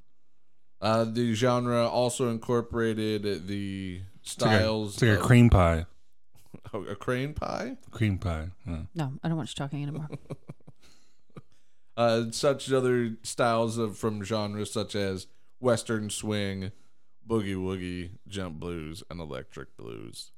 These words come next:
Speaker 3: I like it when you say boogie woogie.
Speaker 1: Boogie woogie. Um, there's a bunch of artists. It, it, the history of rockabilly is, it, it's not convoluted,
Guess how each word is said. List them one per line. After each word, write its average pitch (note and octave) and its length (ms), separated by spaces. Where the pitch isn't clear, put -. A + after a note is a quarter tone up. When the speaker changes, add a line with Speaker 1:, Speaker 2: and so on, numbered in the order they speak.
Speaker 3:
I E3 100
like C#3 180
it - 80
when D3 100
you C#3+ 60
say C3+ 180
boogie C3 320
woogie. B2+ 380
Speaker 1:
Boogie B2 560
woogie. A#2+ 400
Um, F2+ 500
there's E3 320
a D#3+ 160
bunch B2 580
of A#2 240
artists. G#2 580
It, A2+ 320
it, A2+ 120
the C3+ 120
history F#3 380
of C#3+ 120
rockabilly C3 720
is, G#2+ 280
it, G#2+ 260
it's C#3 240
not A3 240
convoluted, G#2 960